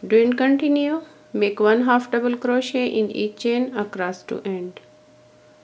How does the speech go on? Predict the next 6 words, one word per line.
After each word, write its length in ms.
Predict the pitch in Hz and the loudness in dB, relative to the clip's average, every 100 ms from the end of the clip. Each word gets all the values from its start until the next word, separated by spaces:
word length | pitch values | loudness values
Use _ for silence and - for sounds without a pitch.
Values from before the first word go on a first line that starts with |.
| - - - - - | -20 -20 -20 -20 -20
Forty-eight 720 | - - - 233 - 220 247 | -4 -2 0 0 2 4 2
half 300 | - 233 226 | 2 2 2
double 280 | - 220 233 | 2 2 2
crochet, 680 | 226 240 262 - 262 285 320 - - - - - - - - - - - | 4 4 4 4 4 4 2 -6 -20 -20 -20 -20 -20 -20 -20 -20 -20 -14
twelve 380 | - 214 240 - | 2 2 2 4
inches 720 | 269 277 294 294 294 - - | 4 6 6 4 2 -8 -12